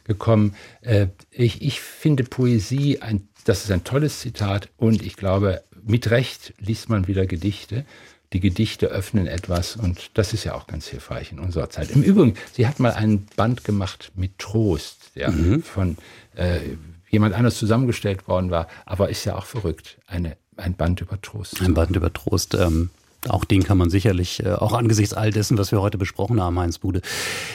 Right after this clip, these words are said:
Speaker 2: sehr gut, äh, gebrauchen. Wir haben einen ausführlichen Nachruf, äh, zu Elke Erb heute um siebzehn Uhr in unserer Studio neun Ausgabe. Heinz Bude, an dieser Stelle ganz herzlichen Dank für Ihren Besuch hier heute bei uns.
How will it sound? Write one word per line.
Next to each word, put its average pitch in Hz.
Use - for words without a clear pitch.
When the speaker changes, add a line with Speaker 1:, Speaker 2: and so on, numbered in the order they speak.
Speaker 2:
sehr 101
gut, 95
äh, 90
gebrauchen. 95
Wir 90
haben 110
einen 95
ausführlichen 90
Nachruf, 95
äh, 90
zu -
Elke -
Erb 92
heute 95
um 92
siebzehn 92
Uhr 92
in 92
unserer 87
Studio 92
neun 87
Ausgabe. 95
Heinz 101
Bude, 107
an 104
dieser 101
Stelle 92
ganz 92
herzlichen 104
Dank 110
für -
Ihren 101
Besuch 98
hier 101
heute 95
bei 98
uns. -